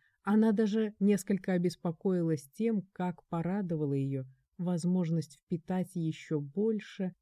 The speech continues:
этой струящейся энергии. Она так наслаждалась силой и бодростью, которую дарила Лео.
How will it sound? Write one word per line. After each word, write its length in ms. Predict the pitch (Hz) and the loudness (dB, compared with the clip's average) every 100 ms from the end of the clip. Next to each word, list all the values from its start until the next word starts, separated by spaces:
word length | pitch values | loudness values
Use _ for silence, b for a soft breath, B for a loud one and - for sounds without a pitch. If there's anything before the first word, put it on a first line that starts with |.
| _ | _
этой 460 | - 202 196 - 180 | 2 2 2 0 -2
струящейся 1120 | - - 160 151 156 160 - - 151 - 160 | -2 -4 0 0 0 0 -2 -6 -6 -2 0
энергии. 720 | 156 147 139 127 131 127 131 - _ _ _ _ | 0 0 -2 -4 -6 -10 -12 -16 _ _ _ _
Она 380 | - 180 185 180 - _ | -2 2 4 2 -2 _
так 340 | 262 262 247 | 0 0 0
наслаждалась 1040 | 233 226 - 202 196 170 175 180 170 160 139 | 0 0 0 0 0 0 0 0 2 0 -2
силой 520 | - - 196 175 147 | -6 -2 0 2 2
и 20 | |
бодростью, 880 | 143 160 196 170 147 135 135 131 120 _ _ | 0 0 -2 -2 -4 -6 -10 -10 -10 _ _
которую 500 | - 160 - 156 151 | -6 -4 -2 0 0
дарила 420 | 156 165 160 160 | 0 0 0 0
Лео. 400 | 170 175 151 120 | 0 0 -2 -4